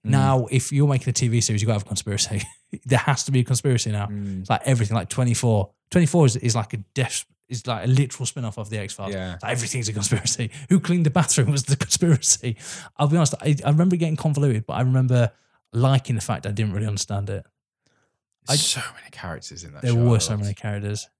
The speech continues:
Speaker 2: I mean, I, I, my standout, my standout of this, and I know it sounds really weird, is Frank, is Skinner, 'cause his voice mate.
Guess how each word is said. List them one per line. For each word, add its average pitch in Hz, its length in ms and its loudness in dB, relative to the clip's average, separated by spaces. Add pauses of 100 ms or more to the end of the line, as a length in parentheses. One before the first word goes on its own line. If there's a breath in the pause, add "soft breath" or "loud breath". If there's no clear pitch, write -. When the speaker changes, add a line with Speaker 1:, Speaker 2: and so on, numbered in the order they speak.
(120)
Speaker 2:
I 131 60 -8
mean, 135 220 2
I, 127 180 -2
I, 98 120 -4
my 139 200 2
standout, 117 640 -4
my 156 140 2
standout 113 380 0
of 104 320 -2
this, - 200 -6
and 120 220 -6
I 120 80 0
know 123 120 0
it 110 60 0
sounds 113 180 -4
really 113 120 0
weird, 92 160 -2
is 110 160 -4
Frank, 113 400 -4
is 113 320 -2
Skinner, 110 480 -2
'cause 113 140 -4
his 120 120 0
voice 110 320 0
mate. 101 220 -8